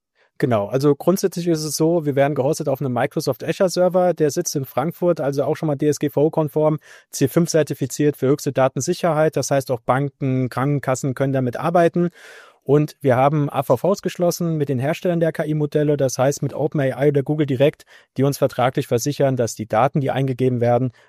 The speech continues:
nur zu Verarbeitungszwecken verwendet werden. Das heißt, es findet kein Training der K-I-Modelle statt.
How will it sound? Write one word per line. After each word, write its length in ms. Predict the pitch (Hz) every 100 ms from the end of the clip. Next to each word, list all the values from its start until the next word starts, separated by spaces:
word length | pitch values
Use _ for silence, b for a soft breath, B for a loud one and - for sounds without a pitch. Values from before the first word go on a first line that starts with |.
| -
nur 120 | 135
zu 140 | 151
Verarbeitungszwecken 880 | 135 - 127 139 135 135 - 127 127
verwendet 480 | 123 117 120 123 117
werden. 320 | 110 117 123
Das 160 | 107 -
heißt, 180 | 117 123
es 80 |
findet 220 | - 151 156
kein 160 | 160
Training 300 | 147 151 170
der 120 | 165
K-I-Modelle 580 | 151 151 151 156 147 143
statt. 320 | - 143 143